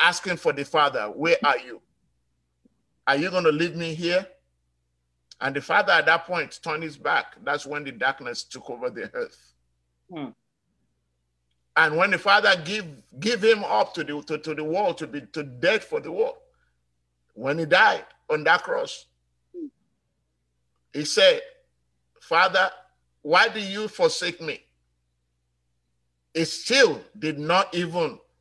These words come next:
Speaker 1: say, "I'm going to do anything on my own." Just for, for a moment that the Father left him to go through that pain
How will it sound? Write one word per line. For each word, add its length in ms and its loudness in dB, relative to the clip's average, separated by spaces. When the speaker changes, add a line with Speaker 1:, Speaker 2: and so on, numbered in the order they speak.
Speaker 1:
say, 360 2
"I'm 240 0
going 180 -2
to 120 -12
do 200 -4
anything 360 -4
on 100 -12
my 120 -10
own." 240 -14
Just 340 2
for, 280 4
for 220 4
a 100 4
moment 460 -4
that 200 2
the 60 -6
Father 380 2
left 260 2
him 180 -10
to 120 -6
go 180 2
through 300 -2
that 240 2
pain 240 -6